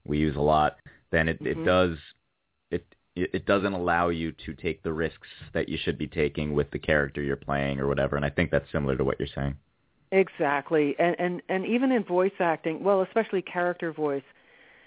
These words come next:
Speaker 2: you're not on the spot in the same way because you're not on camera or on stage, but, um, you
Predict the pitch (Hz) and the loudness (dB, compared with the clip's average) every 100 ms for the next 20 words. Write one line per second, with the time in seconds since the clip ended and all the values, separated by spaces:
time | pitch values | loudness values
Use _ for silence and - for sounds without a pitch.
0 | _ - 214 208 190 185 175 160 - - | _ 0 2 4 2 2 0 -2 -4 0
1 | 190 165 160 - 160 156 - 165 156 151 | 2 4 2 -2 -4 -4 -4 -4 0 0
2 | 147 151 156 147 151 147 147 - _ _ | 0 -4 -4 -6 -4 -2 -2 -2 _ _
3 | - - - 147 - 226 262 202 139 139 | -20 -6 -2 -2 -4 -2 -2 0 -2 -2
4 | - 156 151 156 147 - 226 202 - 156 | -2 -2 0 -2 -4 0 2 2 2 2
5 | 156 - _ _ _ _ _ _ _ _ | 2 0 _ _ _ _ _ _ _ _
6 | _ _ _ 170 156 147 143 - 196 196 | _ _ _ -2 0 -4 -8 -10 -6 -6